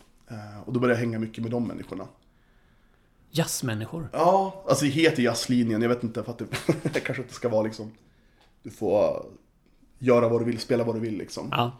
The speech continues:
Speaker 1: Det fanns ett estetiskt program på ett gymnasium då. Och det fanns, liksom, konst och form, det fanns, ja, musik. Jag tror det kanske bara var de två. Teater fanns också.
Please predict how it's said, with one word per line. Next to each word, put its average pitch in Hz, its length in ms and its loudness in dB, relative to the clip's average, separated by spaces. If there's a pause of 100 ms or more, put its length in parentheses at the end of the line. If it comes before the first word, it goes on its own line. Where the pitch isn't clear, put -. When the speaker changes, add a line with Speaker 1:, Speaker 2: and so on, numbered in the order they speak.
(540)
Speaker 1:
Det 135 120 2
fanns 147 240 6
ett 131 60 6
estetiskt 123 580 2
program 127 380 4
på 98 80 -4
ett - 80 -12
gymnasium 117 480 0
då. 107 60 -4
Och - 240 -12
det 117 60 -10
fanns, - 220 -6
liksom, 104 220 -10
konst - 340 -4
och 117 80 -8
form, 110 480 0 (140)
det 113 80 -14
fanns, - 600 -12
ja, - 220 -12 (200)
musik. 117 480 -6
Jag 113 80 -8
tror 135 120 2
det - 40 -12
kanske - 160 -6
bara 117 100 0
var 117 120 -4
de 113 160 -4
två. - 120 -16 (400)
Teater 185 340 2
fanns - 200 -10
också. - 180 -16